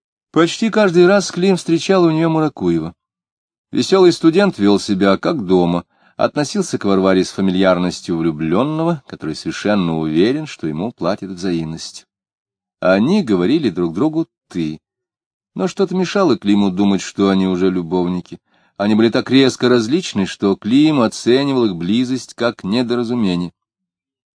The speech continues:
На его взгляд, Варвара должна бы вносить в эту дружбу нечто крикливое, драматическое и в то же время сентиментальное.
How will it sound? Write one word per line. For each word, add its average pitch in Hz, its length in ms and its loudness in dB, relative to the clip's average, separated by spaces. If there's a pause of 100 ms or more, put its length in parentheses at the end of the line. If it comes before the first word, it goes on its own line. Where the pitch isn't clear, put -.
(160)
На 95 100 -8
его 95 200 2
взгляд, 113 460 -2
Варвара 87 500 -2
должна 98 420 -6
бы 110 120 -8
вносить 123 480 -10
в - 20 -8
эту 135 240 -10
дружбу 95 380 -6
нечто 98 420 -6
крикливое, 110 800 -6
драматическое - 800 -8 (480)
и 131 80 -6
в 135 60 -18
то 220 120 -6
же 156 80 -2
время 92 220 0
сентиментальное. 87 880 -6